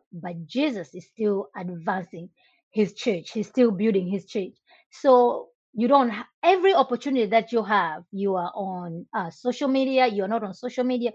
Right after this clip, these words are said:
just take that opportunity to be a witness. The social media, this is a public square. You might,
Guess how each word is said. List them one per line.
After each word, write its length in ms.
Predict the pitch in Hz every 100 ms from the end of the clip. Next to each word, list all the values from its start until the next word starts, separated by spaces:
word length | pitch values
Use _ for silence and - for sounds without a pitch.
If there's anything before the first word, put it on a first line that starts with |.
| _ _ _
just 280 | 294 294 -
take 180 | 311 226
that 160 | 262
opportunity 600 | 214 208 185 247 233 185
to 140 | 175 202
be 200 | 175 240
a 60 | 180
witness. 560 | 180 285 220 160 - _ _ _ -
The 200 | 208 233
social 360 | 233 294 - 285
media, 400 | 269 226 208 175
this 260 | 262 254
is 160 | 220 180
a 60 |
public 420 | 175 226 202 180 -
square. 380 | - 214 180 156
You 160 | 202
might, 340 | 208 269 262